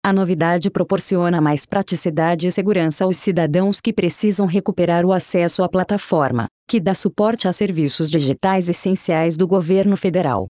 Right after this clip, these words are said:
Os terminais já estão em funcionamento em quarenta e oito unidades de atendimento integrado, uais, e em dois postos provisórios, localizados em municípios onde ainda estão sendo implantadas novas unidades.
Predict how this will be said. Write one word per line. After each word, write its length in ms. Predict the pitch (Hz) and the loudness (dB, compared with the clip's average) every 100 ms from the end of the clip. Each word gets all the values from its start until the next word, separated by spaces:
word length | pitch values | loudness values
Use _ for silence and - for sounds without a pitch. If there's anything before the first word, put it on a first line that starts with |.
| _ _ - | _ _ -6
Os 100 | 175 - | -4 -2
terminais 600 | 196 196 180 170 190 175 | 0 2 2 2 0 2
já 120 | 208 | 0
estão 320 | - - 233 | 0 0 2
em 120 | 233 | 2
funcionamento 760 | - 233 - 202 180 175 196 175 | 2 0 2 2 2 2 2 0
em 60 | |
quarenta 400 | 160 185 180 165 | 0 2 2 2
e 100 | 170 | 2
oito 300 | 165 175 185 | 2 2 2
unidades 640 | 180 185 160 160 160 180 156 | 2 2 2 0 0 0 2
de 80 | 170 | 0
atendimento 640 | 175 180 175 165 165 190 | 2 2 2 2 2 0
integrado, 680 | 175 196 165 156 160 180 214 _ 202 | 0 0 0 0 2 0 -2 _ -2
uais, 380 | 175 170 190 - _ - | 0 0 -2 -8 _ 0
e 120 | 214 | 2
em 120 | 196 | 4
dois 280 | 202 202 - | 2 0 0
postos 440 | 175 165 - 170 | 0 0 -2 -6
provisórios, 800 | - 190 170 151 175 170 180 - - _ | 0 0 0 2 2 2 0 -4 -12 _
localizados 800 | 220 226 175 175 151 190 196 190 | 0 2 2 2 2 0 0 0
em 100 | 190 | 2
municípios 600 | 196 190 - 185 170 180 | 4 2 0 -4 0 0
onde 220 | 185 185 190 | 2 2 2
ainda 300 | 180 247 196 | 2 2 2
estão 300 | - 202 190 | 0 0 0
sendo 300 | 190 185 185 | 0 0 0
implantadas 680 | 180 180 151 165 165 180 | 0 0 0 0 2 0
novas 380 | 175 202 214 214 | 0 0 0 2
unidades. 680 | 226 233 160 135 120 123 - | 2 2 2 2 0 -2 -6